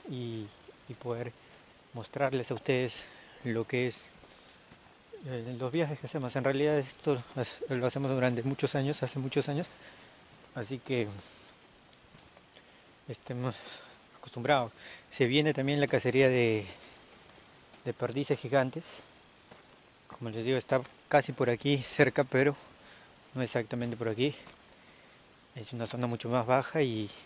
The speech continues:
y hay muchas perdices gigantes. Luego también tenemos lo que es, eh, la cacería de venados, que también se va a ver. Eh,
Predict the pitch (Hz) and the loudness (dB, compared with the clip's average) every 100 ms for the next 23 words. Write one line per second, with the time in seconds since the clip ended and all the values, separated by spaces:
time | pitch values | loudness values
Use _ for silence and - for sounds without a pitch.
0 | - 165 127 143 131 120 - 135 120 - | -10 0 6 6 6 0 -4 -2 -2 0
1 | 123 123 127 131 127 151 - - - - | 2 2 0 2 2 2 -6 -18 -20 -20
2 | - - - - - - - - 127 135 | -20 -20 -20 -18 -20 -20 -18 -4 2 4
3 | 139 143 147 143 - - - 120 131 131 | 6 6 4 2 -14 -18 -8 -2 0 2
4 | 131 135 135 135 - 120 117 127 127 131 | 2 4 2 0 0 0 0 0 2 0
5 | - - - - - - - - - - | -2 -16 -20 -20 -20 -20 -20 -20 -20 -20
6 | - - 123 117 113 113 107 - - - | -20 -10 -6 -2 0 -2 -4 -12 -20 -20
7 | - - - - - - - - 123 113 | -20 -20 -20 -20 -20 -20 -20 -10 -6 -4
8 | 120 127 131 123 117 135 139 160 - 135 | 0 4 4 4 2 4 4 2 0 2
9 | 117 120 123 123 123 131 - - - - | 2 4 4 6 6 4 2 -12 -20 -20
10 | - - - - - - - - - 120 | -20 -20 -20 -20 -20 -20 -20 -20 -8 -2
11 | 113 113 | 0 -2